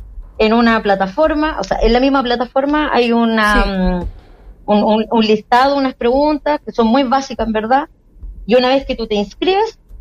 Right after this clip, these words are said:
Speaker 1: ahí puedes firmar. Pero ojo, que viene con letra chica.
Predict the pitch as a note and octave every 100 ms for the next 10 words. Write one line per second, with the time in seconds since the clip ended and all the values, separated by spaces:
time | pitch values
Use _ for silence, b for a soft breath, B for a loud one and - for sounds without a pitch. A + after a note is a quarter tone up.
0 | - C4+ C4+ B3+ B3 A#3 G3 D3 - -
1 | - - - - G3+ G#3+ A#3 A#3+ D4+ A#3
2 | F#3 F#3+ A3 A#3 A#3+ B3 B3+ C#4+ C#4+ D#4
3 | -